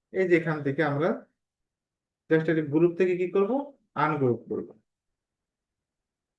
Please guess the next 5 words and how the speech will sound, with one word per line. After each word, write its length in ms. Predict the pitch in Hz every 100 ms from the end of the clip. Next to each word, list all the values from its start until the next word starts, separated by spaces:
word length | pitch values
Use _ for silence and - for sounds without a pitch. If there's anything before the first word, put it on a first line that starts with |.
| _ _ _ _ _ _ _ _ _ _ -
মাউসের 340 | 147 151 156 139 127
রাইট, 220 | 135 120 -
convert 400 | 160 147 147 147 -
to 100 | 180 240 - - _ _ _ _ _ _ _
poly, 300 | 165 131 143